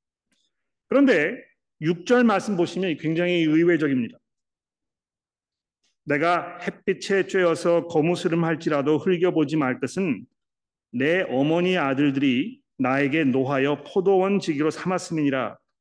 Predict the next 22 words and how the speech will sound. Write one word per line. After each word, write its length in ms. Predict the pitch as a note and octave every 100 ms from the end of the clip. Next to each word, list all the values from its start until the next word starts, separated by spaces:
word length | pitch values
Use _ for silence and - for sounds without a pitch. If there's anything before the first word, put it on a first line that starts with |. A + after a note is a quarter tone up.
| _ _ _ _ -
나의 320 | A#2+ B2 B2
포도원을 760 | - F3+ F#3+ D#3 C3 F#3 A3+ - _ -
내가 360 | C3 C3 C3
지키지 800 | C3 D3+ - C#3 B2 B2 A#2+ - _ _ _ _
못하였구나. 1120 | - A2+ A#2 C#3 C3 C3 - B2+ C#3 G2+ - _ _ _ _ _ _ _ _ _ _ _ _ _ _ _ _ _ _ _ _ _ _ _ _ _ -
아, 120 | A#2+
이 240 | D3+ D#3
여인은요, 680 | C3+ C3+ C#3+ C#3+ D3 A2+ - _ _ _ _ _ -
아, 180 | A#2 G#2+
회장님 420 | D#3+ D#3+ E3+ E3 D3+
댁 160 | D#3+
외동딸로 640 | C3 C#3 D3+ D3 C#3+ C#3+ B2+
어려서부터 440 | C3 C#3 C#3 D3+
모든 280 | C3 B2+ C3+
특권을 380 | - - D#3+ C#3+
누리면서 420 | B2+ B2+ B2+ B2+
화려한 500 | - - F3 E3+ E3+
삶을 340 | - D3+ C#3+
살아온 400 | C3+ - E3 C#3
그런 240 | A#2+ C#3 C#3
여인이 280 | C3+ B2+ C3+
아니고 500 | A2+ A#2 B2 A#2